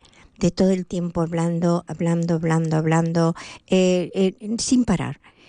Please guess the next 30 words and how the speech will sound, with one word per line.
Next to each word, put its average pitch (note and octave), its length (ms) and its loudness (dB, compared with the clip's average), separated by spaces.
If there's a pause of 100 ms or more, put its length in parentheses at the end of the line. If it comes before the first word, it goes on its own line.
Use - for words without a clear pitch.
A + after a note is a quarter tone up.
(240)
Y F#3+ 120 2
cuando G3+ 240 2
llegamos G#3 320 2
a - 20 2
la G#3 120 0
noche G3+ 220 -2
está E3 200 -2
tan A#3 280 2
alterado D#3 680 0
nuestro F3 500 2
sistema D#3+ 540 -2
mental G3 440 0 (380)
que F3 100 2
no F3+ 120 2
podemos F3 400 0
conciliar D3+ 480 0
el D#3 100 -2
sueño, D3 460 -4
porque D#3+ 240 0
necesita D#3+ 520 0
su - 160 -4
tiempo E3+ 360 0
para F3 320 0 (480)
volver D3+ 720 2
a C#3+ 60 -2
relajar. C#3+ 640 -6 (400)
Entonces, E3+ 640 0 (440)
en D#3 180 2
el C#3 120 4
yoga B3 400 2